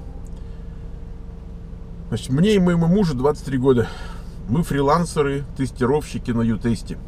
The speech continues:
Смотрим ваш канал с двенадцатого года. Мама родная, то есть с восемнадцати смотрит. И благодаря вам начали изучать тестирование. Мы с мужем знакомы ещё с двенадцати лет.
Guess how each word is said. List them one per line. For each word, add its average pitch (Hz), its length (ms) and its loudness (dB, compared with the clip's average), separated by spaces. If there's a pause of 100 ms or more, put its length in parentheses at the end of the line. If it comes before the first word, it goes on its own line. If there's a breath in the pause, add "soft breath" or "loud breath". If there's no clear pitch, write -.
(800 loud breath)
Смотрим 147 460 0
ваш 123 180 2
канал 139 320 2
с 120 60 -2
двенадцатого 117 600 0
года. 101 440 2 (320)
Мама 107 300 0
родная, 87 240 -2
то 90 60 -4
есть - 100 -8
с - 40 -8
восемнадцати 120 540 -2
смотрит. - 380 -6 (760 loud breath)
И 85 60 -6
благодаря 117 520 4
вам 120 320 4
начали 120 400 2
изучать 107 400 0
тестирование. 113 760 0 (580 loud breath)
Мы 175 160 2
с - 80 -4
мужем 143 400 4
знакомы 131 500 0
ещё 160 240 -2
с 147 60 -2
двенадцати 202 540 0
лет. 190 240 0